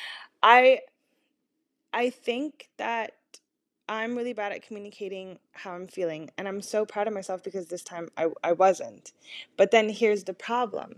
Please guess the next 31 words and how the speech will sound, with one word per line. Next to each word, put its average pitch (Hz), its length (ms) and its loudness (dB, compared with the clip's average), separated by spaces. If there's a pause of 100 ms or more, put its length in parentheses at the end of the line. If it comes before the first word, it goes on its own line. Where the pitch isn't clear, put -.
Now 233 240 -4
I 240 80 -2
have 226 220 -4
someone 208 400 -6
that's, 196 240 -4
I 208 160 -2
think, 208 240 -6
having 214 400 -2
issues 196 500 -6
communicating 196 640 -2
with 190 180 -4
me, 233 240 2
but 185 160 0
I 240 80 4
don't 277 200 2
understand 262 520 -2
why. 220 440 -4 (420)
I, 240 300 4
I 233 120 0
feel 277 340 -6
like 208 420 -2
we 214 140 -4
were 196 120 -4
friends. 196 560 -10 (540)
Um, 185 1080 -4
I 320 100 10
don't 440 140 6 (100)
know. 208 220 4 (140)
I 480 120 8
don't 508 280 4
know. 185 380 -4